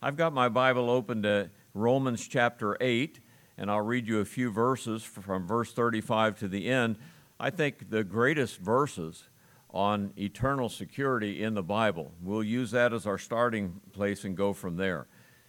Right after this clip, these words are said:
Romans eight thirty-five, "Who shall separate us from the love of Christ?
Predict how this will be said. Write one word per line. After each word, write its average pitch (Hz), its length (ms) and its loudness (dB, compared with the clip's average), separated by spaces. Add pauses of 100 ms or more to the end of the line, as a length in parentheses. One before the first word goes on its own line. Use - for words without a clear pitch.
(400)
Romans 131 360 0
eight 131 200 2
thirty-five, 110 680 0
"Who 165 200 2
shall 147 400 2
separate 123 600 2
us 90 200 -2
from 117 200 -2
the 113 100 0
love 123 240 2
of 135 180 -2
Christ? - 580 -2